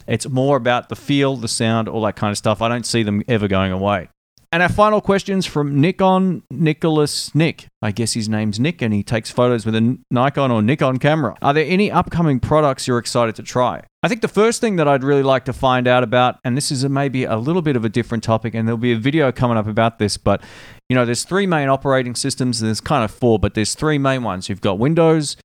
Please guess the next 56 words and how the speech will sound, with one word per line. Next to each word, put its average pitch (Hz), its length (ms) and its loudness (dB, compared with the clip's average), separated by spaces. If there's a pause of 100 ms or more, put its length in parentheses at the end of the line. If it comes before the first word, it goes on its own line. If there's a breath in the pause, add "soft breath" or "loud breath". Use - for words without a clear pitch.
(200)
you've 107 100 -2
got 104 220 0 (160)
Mac 139 260 0
O 131 220 4
S, 135 260 0
and 113 160 -4
then 117 80 2
you've 107 140 0
got 104 160 0
Linux. 110 640 -2
There's 101 180 -2
also 104 240 -2
Chrome 110 360 0
O 90 140 -2
S, 82 160 -6
but 92 220 -4
we 104 140 -4
won't 107 200 -2
talk 107 180 0
about 98 260 -6
that. 113 200 0 (500 loud breath)
I 123 200 2
actually 202 240 -4
wanna 180 200 -2
see 160 240 -2
whether 160 280 0
or 147 80 2
not 143 180 -2
we 139 80 -2
can 135 80 -2
get 151 220 -2
some, 123 260 -2 (440)
uh, 117 160 0
good 180 260 2
digital 175 420 2
audio 139 220 4
workstation 127 580 0
set 120 220 -2
up 113 140 -6
by 110 80 0
using 104 320 0
Linux. 120 400 0
So 107 120 -4
that's 120 200 -4
something 117 280 -2
I'm 104 160 2
really 107 140 2
looking 101 240 -4
forward 123 300 0
to. 101 160 -4
But 107 160 -4
in 110 100 -2
terms 180 300 0
of 170 160 0
conventional 147 600 2
gear, 180 380 0